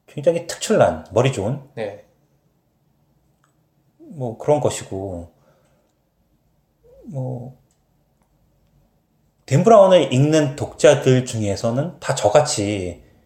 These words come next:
Speaker 1: 비전문가가 있는 게 아니라 진짜 뭐, 신학자들도 있을
Speaker 2: 네.
Speaker 1: 거고, 그 과학적으로 무슨 뭐, 반물질이 어쩌고저쩌고 이걸 굉장히 그럴듯하게 해놓으니까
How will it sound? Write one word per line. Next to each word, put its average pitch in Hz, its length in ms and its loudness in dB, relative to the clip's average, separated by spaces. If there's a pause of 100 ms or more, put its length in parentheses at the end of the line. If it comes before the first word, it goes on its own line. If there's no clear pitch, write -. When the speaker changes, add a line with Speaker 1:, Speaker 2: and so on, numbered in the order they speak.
(640)
Speaker 1:
비전문가가 151 1400 4
있는 110 180 0
게 160 80 2
아니라 151 260 2
진짜 - 340 2 (400)
뭐, 131 100 -4
신학자들도 180 640 4
있을 131 220 -2
Speaker 2:
네. 117 40 -4
Speaker 1:
거고, 110 240 0
그 - 180 -12
과학적으로 110 600 0
무슨 101 340 -8
뭐, 104 320 -6 (720)
반물질이 135 580 2
어쩌고저쩌고 110 640 0
이걸 120 280 0
굉장히 135 240 0
그럴듯하게 165 420 -2
해놓으니까 156 680 -4